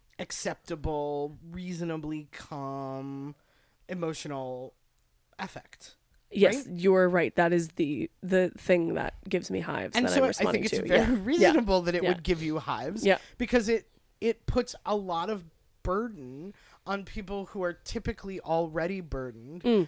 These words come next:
Speaker 1: to not disrupt, you know, by, by disempowerment, to not interrupt the status quo.
Speaker 2: Right.
Speaker 1: And to instead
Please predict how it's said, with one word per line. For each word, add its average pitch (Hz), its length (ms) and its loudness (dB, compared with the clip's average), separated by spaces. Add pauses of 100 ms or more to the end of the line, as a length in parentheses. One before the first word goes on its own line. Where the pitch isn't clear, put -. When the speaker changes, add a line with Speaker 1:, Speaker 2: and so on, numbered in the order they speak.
Speaker 1:
to 226 140 2
not 185 400 -2
disrupt, 175 480 -2
you 175 80 -4
know, 147 100 -2
by, 147 520 -2 (120)
by 165 160 -2
disempowerment, 156 800 -8 (300)
to 240 120 2
not 196 440 -2
interrupt 190 640 -4
the 175 80 -2
status 139 480 -4
quo. 120 640 -4
Speaker 2:
Right. 180 200 4 (140)
Speaker 1:
And 214 220 -4
to 226 220 -4
instead 190 920 -4